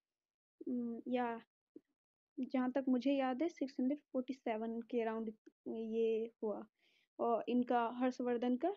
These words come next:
टाइम पीरियड ख़त्म होता है, तो लास्ट किंग थे ये नॉर्थ के। तो हो जाएगा ये ऑप्शन नंबर डी,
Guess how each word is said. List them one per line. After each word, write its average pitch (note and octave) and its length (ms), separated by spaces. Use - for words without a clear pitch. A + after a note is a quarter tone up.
टाइम A#3 220
पीरियड B3 280
ख़त्म A#3 300
होता G#3+ 260
है, A3 60
तो B3 120
लास्ट A#3 320
किंग A3+ 340
थे A3 180
ये B3+ 120
नॉर्थ A3 360
के। - 200
तो A#3+ 160
हो B3 140
जाएगा B3+ 240
ये D4+ 180
ऑप्शन B3 320
नंबर B3+ 180
डी, G#3+ 340